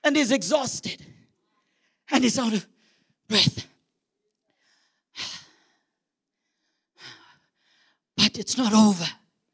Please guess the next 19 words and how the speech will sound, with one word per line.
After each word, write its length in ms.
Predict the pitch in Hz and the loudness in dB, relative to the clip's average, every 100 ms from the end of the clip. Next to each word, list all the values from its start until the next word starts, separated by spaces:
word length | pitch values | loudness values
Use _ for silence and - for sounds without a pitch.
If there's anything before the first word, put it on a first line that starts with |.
| _ _ _ _ _ _ _ - | _ _ _ _ _ _ _ -8
'Cause 220 | 202 165 | -6 -4
though 200 | 294 285 | 0 4
he's 260 | 208 196 143 | 4 2 0
down, 520 | 226 233 226 165 135 - _ _ _ _ _ _ _ _ _ _ _ - | 2 4 2 -2 -10 -20 _ _ _ _ _ _ _ _ _ _ _ -6
I 80 | 190 | -4
don't 200 | 220 220 | -2 -2
have 260 | 165 185 | 0 -2
his 220 | 165 165 143 | -2 -4 -4
head 400 | - - 180 - | 0 0 0 0
yet. 560 | - - - _ - - _ _ _ _ _ _ _ - - - - - | 0 0 -6 _ -18 -18 _ _ _ _ _ _ _ -20 -20 -20 -20 -2
And 140 | 233 | 2
as 180 | 277 214 | 4 2
long 280 | 330 381 359 | 2 2 4
as 180 | 294 170 | 2 4
he 220 | 240 277 | 2 2
still 280 | - 294 262 | 2 2 2
has 340 | 185 247 214 | 4 2 0
his 220 | 170 220 | -2 0
head 680 | 143 - 240 277 202 - - | 0 2 2 4 2 -6 -20